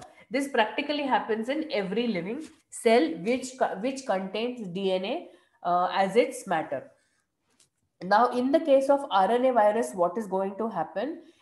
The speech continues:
is there is R N A. That R N A is, is also going to have, uh, ha-, have a strand. To that strand, a new, uh, structure or a new strand will be generated.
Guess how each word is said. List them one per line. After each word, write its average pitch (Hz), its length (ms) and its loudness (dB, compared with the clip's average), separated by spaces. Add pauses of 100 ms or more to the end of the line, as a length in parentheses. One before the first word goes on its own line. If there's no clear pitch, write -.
is 254 220 -2
there 233 160 4
is 262 140 2
R 180 180 6
N 220 160 -2
A. 359 200 -2 (320)
That 233 260 6
R 277 160 8
N 277 140 4
A 277 100 6
is, 269 80 2 (160)
is 240 100 4
also 220 320 2
going 254 260 2
to 277 100 -2
have, 247 240 2 (260)
uh, 208 300 0
ha-, 214 300 0
have 220 220 2
a 247 80 -2
strand. 240 460 -6 (400)
To 302 300 0
that 269 360 6
strand, 226 540 -2 (400)
a 247 180 6
new, 277 640 0 (320)
uh, 190 360 4
structure 233 840 0
or 214 160 4
a 233 80 0
new 233 340 -4
strand 214 560 -6
will 196 120 -8
be 208 160 -6
generated. 170 680 -2